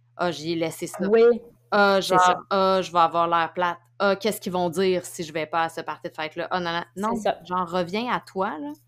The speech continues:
Speaker 1: Reviens dans ta, puis je sais que c'est, ça se passe pas en une seconde, là,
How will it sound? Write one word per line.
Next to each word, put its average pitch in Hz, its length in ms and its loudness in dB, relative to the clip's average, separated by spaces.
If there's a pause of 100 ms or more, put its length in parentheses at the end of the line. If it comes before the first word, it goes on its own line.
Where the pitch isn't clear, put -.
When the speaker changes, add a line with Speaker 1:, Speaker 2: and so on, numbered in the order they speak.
(460)
Speaker 1:
Reviens 185 280 -2
dans 208 160 0
ta, - 100 -12
puis - 220 -18
je 160 120 -4
sais 202 200 -10
que - 40 -20
c'est, - 220 -10 (640)
ça 170 200 -14
se - 60 -20
passe 165 200 -8
pas 185 80 -8
en 180 80 -4
une 170 80 -8
seconde, 220 400 -8
là, 285 160 -10